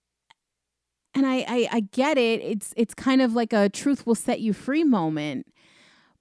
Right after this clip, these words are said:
but it's just so cheesy. And then they still have a baby. I mean, I'm glad that they didn't bother to take us to the delivery room and they just cut to,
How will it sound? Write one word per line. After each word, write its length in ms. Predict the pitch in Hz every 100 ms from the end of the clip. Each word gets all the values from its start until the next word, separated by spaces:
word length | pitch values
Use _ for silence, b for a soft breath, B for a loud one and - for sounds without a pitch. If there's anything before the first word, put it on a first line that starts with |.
| -
but 100 | 311
it's 260 | 294 -
just 180 | 285 262
so 140 | - 240
cheesy. 540 | - 277 254 202 156 -
And 280 | 269 247
then 500 | 294 415 302 269 359 370 _ _ _ _ b b b b b _ _
they 180 | 415 403
still 380 | - - 208 208
have 220 | 233 247
a 60 |
baby. 560 | 262 302 262 185 139 170 -
I 60 |
mean, 320 | 240 254 247 - _ _ _ _ _ -
I'm 220 | 220 254
glad 300 | 220 226 254
that 140 | 262 240
they 120 | 247
didn't 300 | 247 220 214
bother 300 | 202 208 208
to 60 | 196
take 280 | - 202
us 140 | 208 -
to 120 | 202
the 120 | 190
delivery 460 | 185 175 175 190 196
room 360 | 190 214 214
and 260 | 208 190 185
they 120 | 180
just 260 | 175 180 -
cut 300 | - 208 -
to, 600 | - 202 190 185 180